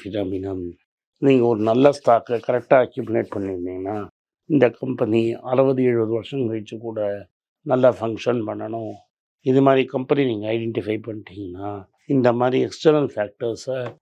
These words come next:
மார்க்கெட் திட்டுறாது. ஆனா நீங்க கன்சிடர் பண்ணக்கூடாது. இன்ட்ரெஸ்ட் ரேட் ஏறினா சேல்ஸ் ஒரு வருஷத்துக்கு, ரெண்டு வருஷத்துக்கு ஸ்லோ டவுன் ஆகும், பர்மனெண்ட்டா குறையாது. So இந்த எக்கனாமிக் இண்டிகேட்டர்ஸ்லாம்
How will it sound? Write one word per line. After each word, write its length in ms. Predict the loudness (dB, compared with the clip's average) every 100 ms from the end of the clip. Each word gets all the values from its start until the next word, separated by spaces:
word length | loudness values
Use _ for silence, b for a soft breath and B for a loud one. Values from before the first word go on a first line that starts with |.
| -2
மார்க்கெட் 420 | 0 2 2 0 -2
திட்டுறாது. 800 | -10 -4 2 2 2 -2 -6 -10 _ _ _
ஆனா 280 | -2 2 2
நீங்க 400 | 2 -2 -2 -4
கன்சிடர் 280 | -2 -2 -2
பண்ணக்கூடாது. 720 | -4 -6 -6 -6 -6 -8 -4
இன்ட்ரெஸ்ட் 240 | -4 0
ரேட் 200 | 0 0
ஏறினா 580 | -2 -4 -8 -10 -10 -14 _ _ _ _ _
சேல்ஸ் 360 | 2 2 0 -2
ஒரு 180 | 0 0
வருஷத்துக்கு, 460 | 0 -4 -6 -4
ரெண்டு 80 | -4
வருஷத்துக்கு 560 | -6 -10 -14 -14 -8 -6
ஸ்லோ 100 | -4
டவுன் 240 | -4 -4
ஆகும், 480 | -10 -12 -14 -16 -18 _ _ _ _ -2
பர்மனெண்ட்டா 880 | 0 2 2 0 -2 -2 0 0 -2
குறையாது. 840 | 0 0 2 0 0 -4 -6 -10 _ _ _
So 320 | -4 2 2
இந்த 200 | 2 2
எக்கனாமிக் 500 | 0 2 2 2 0
இண்டிகேட்டர்ஸ்லாம் 1040 | -2 -2 -2 -4 -4 -4 -4 -6 -6 -8